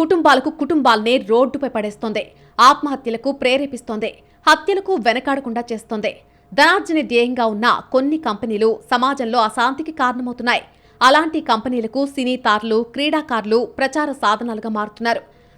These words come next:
వినోద పరిశ్రమ అయినా, క్రీడారంగమైనా ప్రజల ఆదరణతోనే ఎదుగుతుందని, ప్రజల అభిమానంతోనే నటీనటులు, క్రీడాకారులు సెలబ్రిటీలుగా వెలుగొందుతారనే వాస్తవాన్ని మరిచిపోయి సమాజానికి నష్టం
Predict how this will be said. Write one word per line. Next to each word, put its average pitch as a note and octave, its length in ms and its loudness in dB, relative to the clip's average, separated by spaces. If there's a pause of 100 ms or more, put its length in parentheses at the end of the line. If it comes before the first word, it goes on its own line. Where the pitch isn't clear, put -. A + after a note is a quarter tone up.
(140)
వినోద F4+ 380 0
పరిశ్రమ D#4+ 380 -2
అయినా, C4+ 200 2 (280)
క్రీడారంగమైనా B3 800 0 (260)
ప్రజల B3+ 240 0 (180)
ఆదరణతోనే B3+ 540 -4
ఎదుగుతుందని, A3 500 -6 (380)
ప్రజల D4+ 240 4 (100)
అభిమానంతోనే C4 640 -2 (260)
నటీనటులు, A#3+ 560 -2 (220)
క్రీడాకారులు A#3+ 640 -2 (380)
సెలబ్రిటీలుగా D#4 600 2 (100)
వెలుగొందుతారనే A#3+ 720 -2 (100)
వాస్తవాన్ని G#3 540 -6
మరిచిపోయి C4 540 -4 (400)
సమాజానికి D4+ 600 0
నష్టం D#4 300 -4